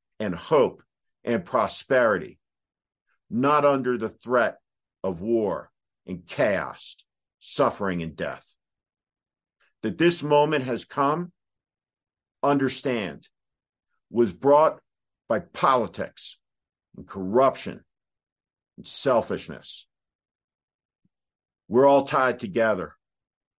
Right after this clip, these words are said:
and anybody who tells you we're not is a fool. The corruption of one man in Israel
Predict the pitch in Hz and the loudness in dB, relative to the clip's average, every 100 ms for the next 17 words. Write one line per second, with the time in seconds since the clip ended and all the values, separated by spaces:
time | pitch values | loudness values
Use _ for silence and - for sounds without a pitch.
0 | _ - 110 139 143 147 139 131 123 143 | _ -8 -4 -2 0 2 2 0 -4 0
1 | 135 117 120 107 110 123 120 110 98 - | 0 0 -4 -4 -2 -2 -2 -4 -10 -12
2 | 117 101 90 78 _ _ _ _ _ _ | -8 -4 -4 -6 _ _ _ _ _ _
3 | _ _ _ _ _ _ _ _ _ _ | _ _ _ _ _ _ _ _ _ _
4 | 92 92 131 139 151 - 147 120 104 135 | -18 -10 2 4 4 0 -4 -4 -2 -2
5 | 135 127 127 120 113 117 117 101 90 85 | -2 -2 -2 -4 -4 -4 -6 -6 -8 -8
6 | - | -12